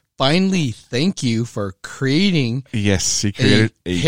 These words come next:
Speaker 2: page
Speaker 1: for
Speaker 2: for
Speaker 1: it because it was driving me insane that I could not share it.
Speaker 2: So
Speaker 1: Thank you.
Speaker 2: go follow
Speaker 1: <laughs>
Speaker 2: him at Remix Jerky at, uh, on the Instagrams.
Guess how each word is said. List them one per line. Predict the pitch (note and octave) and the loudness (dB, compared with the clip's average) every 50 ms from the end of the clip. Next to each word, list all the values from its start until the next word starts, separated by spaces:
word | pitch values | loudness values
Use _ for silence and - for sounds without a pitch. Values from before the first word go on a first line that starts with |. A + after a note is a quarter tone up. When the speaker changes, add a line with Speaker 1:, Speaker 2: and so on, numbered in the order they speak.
| D3+ D3 | 4 6
Speaker 2:
page | - - - - A#2 - - - | 6 6 4 4 2 0 -2 -2
Speaker 1:
for | - C3 A#2+ G#2+ G2+ | -2 -2 -2 -2 -2
Speaker 2:
for | |
Speaker 1:
it | G2+ G#2 G#2+ B2 - - - - | -2 -4 -4 -4 -6 -8 -10 -8
because | A2+ A#2 G#2+ - C3 A#2 A2 G#2+ G#2 G2+ | -8 -8 -6 -4 -4 -2 -2 -2 -4 -4
it | G2+ B2+ | -4 -4
was | A#2 G#2+ G2 | -4 -4 -6
driving | G#2 - - C3 G2 A2 B2+ C3+ D3+ D#3+ | -8 -6 -6 -4 -2 -2 -2 -2 -2 -2
me | D#3+ D#3+ D#3 | 0 0 0
insane | D3 C#3 C3 - - - - E3+ F3 E3 B2+ A2+ A2 G#2+ G#2+ | 0 -2 -2 -4 -4 -2 -2 0 0 0 0 -2 -2 -4 -6
that | A2+ - | -6 -8
I | - A#2 | -8 -10
could | - - - A#2 G#2 | -8 -8 -8 -6 -6
not | G#2+ G#2 G#2 - - | -6 -8 -10 -10 -10
share | - - - - D#3 E3+ D#3 B2 | -6 -6 -4 -2 -2 0 -2 -2
it. | G2 - - - - - _ _ _ _ _ _ _ _ _ _ _ _ _ _ | -4 -6 -10 -14 -16 -16 _ _ _ _ _ _ _ _ _ _ _ _ _ _
Speaker 2:
So | - - A#2 A2 | -2 2 4 4
Speaker 1:
Thank | G#2 C#3+ D3 C3+ - | 6 4 2 0 -2
you. | G2+ E2+ - - - | -6 -10 -10 0 4
Speaker 2:
go | B2 C#3 | 4 4
follow | C3+ D#3 D3+ D#3 D3+ C#3 | 6 6 6 6 8 8
Speaker 1:
<laughs> | |
Speaker 2:
him | B2+ A#2+ A2 A2 A2 G#2 | 8 6 6 4 4 2
at | - G2 F#2+ - | 2 0 -2 -2
Remix | - G#2+ G#2+ A2 A2 G2+ - - | 0 0 2 2 2 2 0 -2
Jerky | - A2+ G2 F#2+ - F2 F2 F2 F#2 G2 G#2 - _ _ _ _ _ _ _ - | 0 0 0 -2 -2 -4 -4 -4 -4 -6 -8 -12 _ _ _ _ _ _ _ -10
at, | F#2+ F#2+ F#2 F#2 F2+ F2+ F2 - - - | -6 -4 -4 -4 -4 -4 -6 -8 -8 -6
uh, | - E2+ D#2+ D#2+ D#2 G2 - - _ _ _ _ _ _ _ _ _ _ - | -6 -6 -4 -6 -8 -10 -12 -14 _ _ _ _ _ _ _ _ _ _ -8
on | F2+ F2 E2+ E2 | -6 -4 -4 -4
the | F2 E2+ D2 | -4 -4 -4
Instagrams. | F#2+ G2+ - F#2+ F2 F2+ F2 E2 D#2+ D#2+ F2+ - | -4 -4 -4 -6 -6 -6 -6 -6 -6 -6 -8 -8